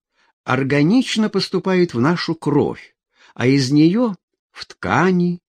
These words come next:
и клетки. Они не вмешиваются в наш организм так жёстко, а порой и грубо, как лекарственные вещества искусственного происхождения,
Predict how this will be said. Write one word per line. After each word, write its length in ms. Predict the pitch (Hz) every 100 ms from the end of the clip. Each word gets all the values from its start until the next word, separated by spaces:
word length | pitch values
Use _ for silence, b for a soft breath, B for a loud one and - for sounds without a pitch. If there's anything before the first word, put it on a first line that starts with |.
| _
и 120 | 127
клетки. 720 | - 82 71 - - - - _ _ _ _ _ _ _
Они 320 | 127 135 170
не 140 | 208 226
вмешиваются 800 | 196 196 214 208 208 202 - 190
в 60 | 170
наш 260 | 180 170
организм 640 | 160 143 147 160 143 139 123 -
так 280 | 156 107 76
жёстко, 720 | 73 120 202 - - - - - _ _
а 120 | - 95
порой 340 | 101 120 135
и 180 | - 95
грубо, 600 | 80 90 170 147 64 - b b b b -
как 200 | 117 143
лекарственные 840 | 147 - 233 220 - 202 190 180
вещества 760 | 170 - 156 151 - 120 175 -
искусственного 880 | 156 - - 175 180 - 170 165 156
происхождения, 1040 | 160 151 - 151 127 135 101 69 60 58